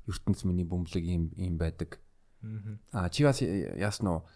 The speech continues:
Speaker 1: а яг 2 дугаар дугаар дээр нэг Japanese cosplay event төр байсан. Энд
Speaker 2: энэ
Speaker 1: энэ жилд орсон уу?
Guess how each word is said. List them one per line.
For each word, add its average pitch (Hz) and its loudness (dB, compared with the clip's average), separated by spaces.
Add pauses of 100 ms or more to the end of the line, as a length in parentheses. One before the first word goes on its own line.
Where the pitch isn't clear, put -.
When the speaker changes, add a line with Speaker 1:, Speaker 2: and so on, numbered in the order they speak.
(300)
Speaker 1:
а 87 0
яг - -2
2 110 6
дугаар 131 2
дугаар 104 2
дээр 98 2
нэг 85 -4
Japanese 98 4
cosplay 101 2
event 90 2
төр 90 0
байсан. 87 0
Энд 131 10
Speaker 2:
энэ 143 10
Speaker 1:
энэ 160 8
жилд 131 8
орсон 113 6
уу? 92 0